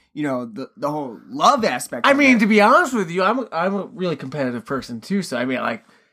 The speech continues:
Speaker 2: that'd be a very driving force for me too. Like,
Speaker 1: No, I know.
Speaker 2: like, like, "Oh, don't you wanna try to," like, "No, I wanna fucking win!"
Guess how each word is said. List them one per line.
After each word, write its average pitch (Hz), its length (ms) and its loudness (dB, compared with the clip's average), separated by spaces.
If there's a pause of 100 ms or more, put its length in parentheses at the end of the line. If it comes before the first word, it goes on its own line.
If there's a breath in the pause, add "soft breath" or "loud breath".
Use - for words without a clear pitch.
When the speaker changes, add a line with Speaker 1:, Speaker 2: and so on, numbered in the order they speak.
(160)
Speaker 2:
that'd 190 180 4
be 196 120 6
a 156 40 0
very 160 240 -4
driving 151 360 0
force 143 260 -10
for 135 80 -10
me 147 160 -10
too. 208 220 -10
Like, 117 240 -10
Speaker 1:
No, 277 120 2
I 202 140 4
know. 220 300 4
Speaker 2:
like, - 100 -12
like, 165 300 -4 (220)
"Oh, 180 80 -14
don't 175 220 -16
you 185 60 -14
wanna 175 160 -14
try 180 140 -16
to," 170 40 -16
like, 151 140 -12
"No, 277 120 4
I 254 140 8
wanna 262 140 4
fucking 285 380 4
win!" 370 340 8